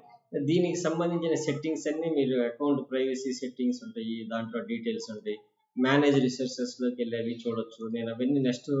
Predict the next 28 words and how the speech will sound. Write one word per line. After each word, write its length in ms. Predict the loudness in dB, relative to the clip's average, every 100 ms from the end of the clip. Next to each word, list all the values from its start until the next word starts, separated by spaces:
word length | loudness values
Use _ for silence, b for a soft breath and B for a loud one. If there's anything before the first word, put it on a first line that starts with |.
| 2 0
టాపిక్స్ 420 | 0 0 -2 -4
వచ్చినప్పుడు 460 | -8 -4 -4 -4 -4
వాటిలో 320 | -2 -2 -4
అవి 120 | -6
కవర్ 260 | -4 -4 -4
అవుతాయి, 280 | -4 -4 -6
అప్పుడు 220 | -8 -14
చూద్దరు 340 | -14 -10 -8 -8
మీరు. 220 | -6 -6 -8 -10 _ _ _
మళ్ళీ 200 | 2 4
ఇక్కడికి 260 | 4 2 0
వచ్చి 180 | 0 0
మనం 180 | 0 2
అదే 220 | 2 2
ఆప్షన్స్ 420 | 2 -2 -6 -10 -8
వాడదాము. 480 | -6 -4 -4 -2 -4 -8 _ _ _
పోతే 160 | -4 0
O 160 | 2 4
dot 240 | 4 4 4
తర్వాత 300 | 2 2 0
డ్రాప్ 360 | 2 4 4 2
క్యాప్ 280 | 0 0 0
ఉంది. 220 | -2 -4 -8 _ _ -12
జనరల్‌గా 540 | 2 4 4 4 6 6
మీరు 240 | 4 2
న్యూస్ 280 | 4 6 4
పేపర్స్ 420 | 2 0 0 -4 -6
చూస్తే 340 | -6 -2 0